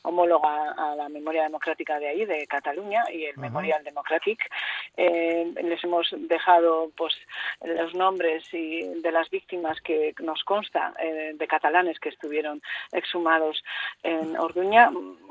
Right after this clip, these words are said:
Speaker 1: más de una decena, alrededor de quince, y ya tenemos también contactos familiares de algunos, eh, de estos y esperamos que tengamos más. Por tanto,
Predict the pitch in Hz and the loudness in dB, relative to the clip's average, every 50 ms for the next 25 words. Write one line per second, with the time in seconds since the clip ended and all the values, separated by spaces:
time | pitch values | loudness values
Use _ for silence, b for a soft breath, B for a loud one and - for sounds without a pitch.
0 | 175 - 165 165 165 - 165 160 156 156 156 156 151 147 151 151 - - 208 202 | -6 0 0 0 0 0 -2 -2 -2 -2 -2 -2 -2 -2 -2 -2 -4 -4 -2 0
1 | 220 233 226 196 156 147 - - - - - 147 151 151 156 156 156 156 160 156 | 2 2 2 2 2 0 -4 -6 -6 -8 -8 -6 -2 -2 -2 -2 -2 -4 -6 -10
2 | - - 208 208 208 - - 220 240 B B B B B B _ - - 220 214 | -8 -8 -8 -8 -6 0 0 0 0 B B B B B B _ -6 -2 -2 -2
3 | 220 233 277 - - 175 208 202 220 247 196 196 226 208 175 - - 160 160 156 | -2 -2 -4 -4 2 6 6 8 8 6 0 0 0 -2 -2 0 -2 -2 -2 -2
4 | 151 151 151 147 _ - - 165 160 - 165 156 - - 160 - - 165 151 151 | -6 -6 -8 -12 _ -4 -4 -2 2 2 2 0 0 -6 -8 -4 -4 -4 -4 -2
5 | 151 156 160 156 156 151 151 _ _ _ _ - - - 156 147 147 143 143 143 | 0 2 2 2 2 0 -6 _ _ _ _ -16 -10 -8 -6 -4 -4 -4 -4 -6
6 | 151 156 156 147 - - - - - - 151 143 147 147 - 135 - - - - | -8 -10 -10 -10 -10 -10 -12 -12 -10 -8 -8 -8 -8 -8 -12 -14 -18 -18 -20 -18
7 | 143 - - - 156 156 - - 151 160 151 - - B B B B B - - | -18 -12 -4 -2 -2 -2 -2 -4 -6 -4 -4 -6 -8 B B B B B -6 -2
8 | 170 156 151 143 - - 156 135 135 160 180 - - 190 - 170 160 156 151 151 | -2 0 0 -2 -2 0 0 0 0 0 -2 -2 -2 0 0 0 0 0 -2 -2
9 | 147 147 170 180 175 170 - - 165 160 - 190 208 202 226 226 | -2 0 4 4 4 2 2 -4 -2 2 2 2 6 6 6 6